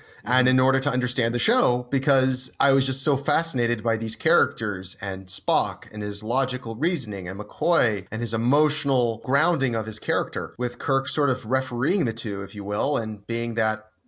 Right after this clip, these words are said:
you know, headstrong, charismatic leader that he is. So for me, the representational aspect of Star Trek was a little bit later. And I think that's probably around the time of a little bit into the run of Next Generation, maybe the second season or so.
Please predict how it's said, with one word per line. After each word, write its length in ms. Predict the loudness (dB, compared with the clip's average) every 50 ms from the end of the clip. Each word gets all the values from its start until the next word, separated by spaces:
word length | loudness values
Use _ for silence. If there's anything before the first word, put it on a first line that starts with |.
| _ -10
you 80 | -6
know, 220 | -4 -4 -4 -6 -4
headstrong, 920 | -2 -2 -2 0 -2 -4 -2 -2 0 0 0 0 -2 -2 -4 -6 -8 -10 -12 -6
charismatic 640 | -2 0 0 0 0 0 -2 -2 -4 -4 -4 -4
leader 340 | -2 -2 -2 0 -2 -2 -2 -4
that 120 | -6 -8
he 80 | -8 -10
is. 320 | -12 -8 -6 -6 -6 -6 -6 _
So 260 | 0 2 4 4 4 2
for 140 | 2 0 0
me, 540 | 2 2 4 4 2 2 0 -4 -6 -10 -14 -6
the 140 | -2 0 2
representational 920 | 2 2 2 2 0 0 0 -2 0 0 0 0 0 0 0 0 0 0
aspect 460 | 0 0 -2 -2 0 -2 -4 -4 -6 -8
of 100 | -6 -4
Star 300 | -4 -2 0 -2 -2 -2
Trek 320 | -2 -2 -2 -2 -2 -4
was 180 | -4 -2 -2 -2
a 40 |
little 200 | -2 -2 0 0
bit 140 | -2 -2 0
later. 420 | 0 0 0 2 0 0 -2 -6 -8 -4 -2
And 120 | 0 2
I 80 | 2 2
think 260 | 0 -2 -2 -2 -2
that's 460 | 0 0 0 2 2 0 0 0 -2 -6 -8
probably 440 | -2 0 2 2 2 2 2 2
around 260 | 4 4 4 4 2 2
the 80 | -2
time 440 | -4 -4 -4 -2 0 0 0 -2 -6 -6 -2
of 580 | 0 0 2 2 0 -2 -6 -10 -14 -16 -18 -20 _ _ _ -6
a 60 | -2
little 220 | 0 0 0 0 0
bit 120 | 0 0
into 280 | 0 0 0 -2 -2 -2
the 80 | -2
run 200 | 0 0 0 0
of 120 | 0 -2 -2
Next 280 | -2 -2 -2 -2 -4
Generation, 600 | -2 -2 -2 -2 -2 -2 -2 -4 -4 -6 -8 -8 -6
maybe 220 | -4 -2 -2 -2
the 160 | -4 -2 -2
second 380 | 0 2 2 0 0 -2 -2 -2
season 420 | -2 0 0 0 0 0 0 -2
or 80 | -2 0
so. 460 | 0 0 0 0 0 -2 -4 -6